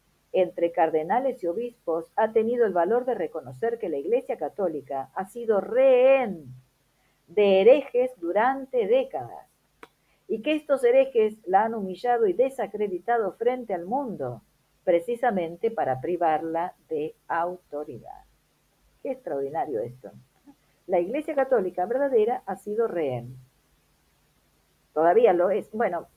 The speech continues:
ya no, porque muchos ya están despiertos, ¿no? Forman la Iglesia Católica verdadera, los que guardan la fe íntegra. Esos son la Iglesia Católica verdadera. ¿Mm? Pero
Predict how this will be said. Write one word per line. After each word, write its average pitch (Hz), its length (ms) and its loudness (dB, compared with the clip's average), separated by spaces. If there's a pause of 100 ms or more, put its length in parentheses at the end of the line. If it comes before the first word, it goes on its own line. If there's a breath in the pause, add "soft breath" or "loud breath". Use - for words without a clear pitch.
(160)
ya 220 220 0
no, 220 200 0
porque 220 220 -2
muchos 180 340 -10
ya 160 100 -4
están 135 260 -10
despiertos, 131 560 -2
¿no? 160 220 -10 (640)
Forman 170 380 2
la 151 60 0
Iglesia 127 320 -6
Católica 156 480 -4
verdadera, 123 560 -6
los 113 140 -14
que 127 100 -14
guardan 202 460 2
la 165 120 0
fe 208 580 0 (120)
íntegra. 175 880 -6 (720)
Esos 233 400 8
son 151 160 -8
la 135 60 -4
Iglesia 131 360 -6
Católica 123 480 -8
verdadera. 87 520 -16 (260)
¿Mm? 165 160 -20 (560)
Pero 214 400 6